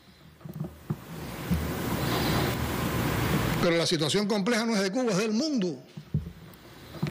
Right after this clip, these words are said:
Y sobre, y nosotros en medio de esa situación seguimos proponiendo cosas para todos y buscando la solución para todos. No hay ningún estado en el mundo que se preocupe que todos sus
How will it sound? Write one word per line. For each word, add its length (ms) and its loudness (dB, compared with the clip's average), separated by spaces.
Y 100 4
sobre, 420 2
y 140 4
nosotros 520 2
en 100 2
medio 220 2
de 60 2
esa 140 0
situación 440 2
seguimos 380 2
proponiendo 600 2
cosas 280 0
para 320 0
todos 340 0
y 120 4
buscando 420 2
la 140 0
solución 500 2
para 300 2
todos. 560 0
No 100 4
hay 100 4
ningún 360 2
estado 420 0
en 0 -
el 80 2
mundo 320 2
que 80 2
se 160 2
preocupe 420 2
que 140 2
todos 320 0
sus 260 -4